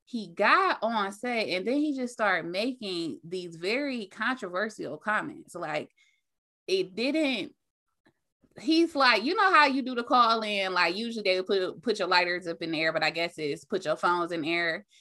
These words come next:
He like, "If you didn't show up to the show today with H I V, aids, or any of those deadly sexually transmitted diseases that'll make you die in two to three weeks, then put your cell phone light in the air." Sir,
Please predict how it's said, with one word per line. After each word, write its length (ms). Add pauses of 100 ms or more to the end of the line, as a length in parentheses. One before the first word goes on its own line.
(140)
He 120
like, 200
"If 120
you 100
didn't 240
show 100
up 220
to 100
the 80
show 240
today 320
with 160
H 220
I 180
V, 240
aids, 320
or 180
any 280
of 60
those 280
deadly 420
sexually 520
transmitted 640
diseases 720 (300)
that'll 240
make 280
you 200
die 380
in 260
two 240
to 100
three 380
weeks, 520 (400)
then 200
put 340
your 160
cell 380
phone 340
light 220
in 120
the 160
air." 400 (520)
Sir, 580